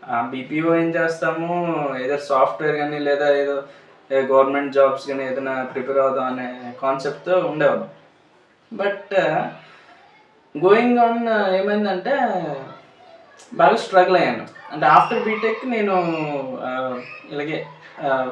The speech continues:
ఫ్రెండ్స్ కొంతమంది సజెస్ట్ చేసిన, ఆ, చేశారు. అంటే, ఆ, హైదరాబాద్ వెళ్ళిపోయి, ఆ, మనకి అమీర్పేటలో కోచింగ్ ఉంటది. So అక్కడ కోచింగ్ తీసుకొని జాబ్స్ ప్రిపేర్ అయ్యి ఏదో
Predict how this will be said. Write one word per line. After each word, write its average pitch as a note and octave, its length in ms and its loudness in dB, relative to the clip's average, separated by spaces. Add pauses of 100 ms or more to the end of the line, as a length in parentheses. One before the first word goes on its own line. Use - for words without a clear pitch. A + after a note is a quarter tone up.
ఫ్రెండ్స్ C#3 400 -6
కొంతమంది C3+ 880 -6 (500)
సజెస్ట్ C3+ 540 -2
చేసిన, C3 400 -8 (260)
ఆ, B2+ 100 -10 (120)
చేశారు. C3+ 360 -4
అంటే, B2+ 500 -2 (680)
ఆ, A#2+ 360 -4
హైదరాబాద్ C3 400 2
వెళ్ళిపోయి, B2+ 840 -4
ఆ, A2+ 340 -8 (560)
మనకి A#2+ 400 -6
అమీర్పేటలో B2+ 760 -2
కోచింగ్ B2+ 440 -4
ఉంటది. A#2+ 400 -6 (680)
So C3 60 -6
అక్కడ B2+ 500 -2
కోచింగ్ B2 360 -2
తీసుకొని B2 640 -4
జాబ్స్ B2 460 0
ప్రిపేర్ B2+ 280 -6
అయ్యి B2 520 -2
ఏదో B2+ 280 -6